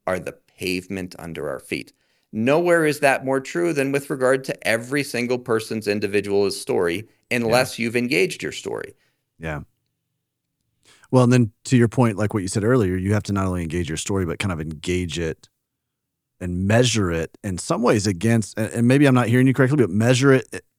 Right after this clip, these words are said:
Speaker 2: against what is actually true, right? Because earlier you said, like,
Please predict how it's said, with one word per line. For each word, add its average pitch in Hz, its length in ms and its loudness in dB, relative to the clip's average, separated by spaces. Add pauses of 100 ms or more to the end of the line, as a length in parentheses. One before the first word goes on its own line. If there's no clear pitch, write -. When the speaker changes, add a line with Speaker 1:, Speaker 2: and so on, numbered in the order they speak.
Speaker 2:
against 113 680 -2 (600)
what 110 300 2 (600)
is 113 200 0
actually 180 720 4
true, 196 520 2
right? 143 180 4
Because 131 320 4 (640)
earlier 143 360 10
you 123 120 6
said, 117 240 6
like, 107 240 2